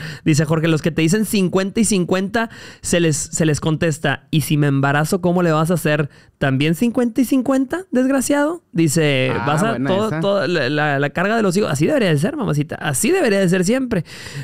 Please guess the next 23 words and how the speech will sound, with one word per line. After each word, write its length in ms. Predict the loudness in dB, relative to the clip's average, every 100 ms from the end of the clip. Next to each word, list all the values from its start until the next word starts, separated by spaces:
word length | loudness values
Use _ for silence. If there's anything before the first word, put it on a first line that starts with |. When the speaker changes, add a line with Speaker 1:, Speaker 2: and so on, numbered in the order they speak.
| -2
Speaker 1:
Dice, 760 | 2 4 4 2 2 2 2 0
"Un 220 | 0 0
ex 200 | 0 -2
me 140 | 0 2
llevaba 260 | 4 4
al 140 | 2 0
cine 440 | 0 2 2 0 -6 -16
solo 360 | -6 0 2 2
cuando 320 | 0 0 2
era 140 | 2 2
dos 280 | 0 -2
por 260 | -2 0 0
uno". 500 | 0 -2 -2 -4 -6 -8
<gasps> 1000 | -4 0 0 -2 -2 -2 -2 -4 -6 -6
Mamacita, 480 | -4 -2 -4 -4 -2
son 180 | 0 0
de 60 |
esos 160 | 0 -2
cucarachos 500 | -2 -2 -2 -2 -4
que 80 | -2
te 100 | 0
hacen 200 | 0 2
sentir 500 | 0 2 2 0